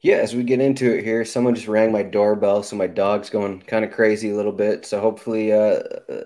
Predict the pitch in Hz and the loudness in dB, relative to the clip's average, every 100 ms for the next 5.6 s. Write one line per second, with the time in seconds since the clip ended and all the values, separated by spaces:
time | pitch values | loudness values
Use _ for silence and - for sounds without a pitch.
0 | - - - 139 120 - 143 123 117 117 | -8 -8 -2 0 0 0 0 4 4 4
1 | 113 110 110 110 110 107 - - - _ | 0 0 2 2 2 0 0 -6 -20 _
2 | _ _ _ _ _ - 165 131 131 139 | _ _ _ _ _ -2 2 2 0 -2
3 | 143 143 135 117 135 - 131 143 147 139 | 0 0 0 -2 -2 2 4 4 2 -4
4 | 143 120 - 135 131 - 131 131 127 117 | -6 -8 -2 -2 -2 -6 -2 0 0 -2
5 | 110 107 120 123 123 107 | -4 0 2 4 2 -2